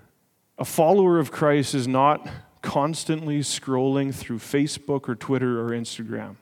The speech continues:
<laughs> A Christ follower does not allow that anonymous commenter to draw them into some useless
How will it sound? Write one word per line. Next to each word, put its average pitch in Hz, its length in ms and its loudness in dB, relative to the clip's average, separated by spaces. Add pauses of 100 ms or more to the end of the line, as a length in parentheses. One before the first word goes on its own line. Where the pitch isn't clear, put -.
(500)
<laughs> - 1300 -18
A - 60 -4
Christ 226 380 6
follower 180 380 8
does 170 280 8
not 170 320 6
allow 131 760 6 (520)
that 143 200 8
anonymous 156 680 6
commenter 147 600 4
to - 100 -6
draw 135 360 2
them 151 180 4
into 131 260 0
some 117 300 0
useless 127 680 -2